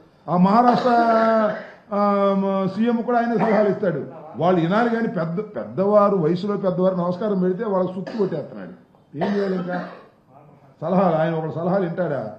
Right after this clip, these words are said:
నేను ఒకటే మనవి చేస్తున్నా, ఈ రాష్ట్రంలో జగన్మోహన్ రెడ్డి గారు ఐదు సంవత్సరాల పరిపాలనలో ఓడిపోయాం, అది వేరే విషయం. కారణాలు ఏమైనప్పటికీ కూడా మేము పరిపాలించినటువంటి చక్కని పరిపాలన, సమర్థవంతమైన పరిపాలన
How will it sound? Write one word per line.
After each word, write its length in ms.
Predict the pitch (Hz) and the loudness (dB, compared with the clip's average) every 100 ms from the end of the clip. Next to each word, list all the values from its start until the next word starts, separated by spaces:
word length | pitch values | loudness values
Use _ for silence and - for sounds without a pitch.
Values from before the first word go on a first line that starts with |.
| 120 | -10
నేను 160 | 147 | -8
ఒకటే 140 | 156 196 | -6 -4
మనవి 220 | 165 165 | -4 -4
చేస్తున్నా, 520 | 165 147 147 135 110 - - - _ _ _ - | -6 -8 -8 -8 -8 -12 -20 -20 _ _ _ -4
ఈ 260 | 156 226 | 2 4
రాష్ట్రంలో 600 | 226 233 233 233 226 226 | 6 4 4 2 4 4
జగన్మోహన్ 540 | 180 190 233 233 214 220 | 4 2 2 0 2 2
రెడ్డి 160 | 214 | 2
గారు 140 | 208 190 | 4 4
ఐదు 180 | 208 202 | 2 0
సంవత్సరాల 400 | 214 214 208 190 | -2 0 0 2
పరిపాలనలో 480 | 185 180 175 170 | 0 0 0 0
ఓడిపోయాం, 460 | 156 190 196 190 180 | 0 0 0 0 0
అది 140 | 170 | 2
వేరే 200 | 160 180 | 2 2
విషయం. 280 | 156 - 85 - _ _ _ _ _ _ - | 0 -4 -14 -20 _ _ _ _ _ _ -4
కారణాలు 320 | 190 226 214 | 0 2 4
ఏమైనప్పటికీ 560 | 202 196 180 165 135 110 | 4 2 0 -2 -8 -12
కూడా 260 | 92 82 - - _ _ _ _ _ _ _ 113 | -14 -16 -18 -20 _ _ _ _ _ _ _ -12
మేము 420 | 131 170 233 233 | 0 2 4 2
పరిపాలించినటువంటి 1080 | 208 202 202 214 208 180 196 175 180 180 180 | 2 0 2 2 2 0 -4 -4 -2 -2 -2
చక్కని 460 | - 180 214 214 | -6 -8 -2 -2
పరిపాలన, 540 | 185 175 180 180 185 208 | 0 -2 0 -2 0 -2
సమర్థవంతమైన 800 | 185 185 185 180 180 180 165 160 | -2 -2 0 0 -2 -2 -6 -6
పరిపాలన 640 | 156 151 156 156 190 | -6 -6 -6 -6 -6